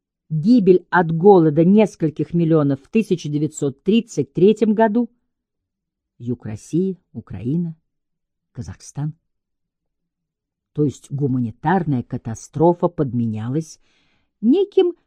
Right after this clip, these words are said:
неопределенным понятием «культ личности», досадной помехой на верном пути,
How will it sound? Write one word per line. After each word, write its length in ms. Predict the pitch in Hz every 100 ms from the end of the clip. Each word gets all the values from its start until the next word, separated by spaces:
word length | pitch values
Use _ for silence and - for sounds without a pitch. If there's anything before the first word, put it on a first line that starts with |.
| _
неопределенным 1080 | 214 262 247 247 220 196 233 311 381 349 330
понятием 840 | 277 240 240 320 339 - 285 277 _ _ _
«культ 600 | - 302 285 - _ _ -
личности», 1080 | 214 226 - - - 117 - - - 101 _ _ _ _ _ _ _ _ _ _
досадной 680 | 156 202 202 269 269 220 240
помехой 720 | 226 220 240 349 - 311 302 _ _
на 200 | 190 220
верном 520 | 180 254 302 269 277
пути, 560 | 269 262 247 - 262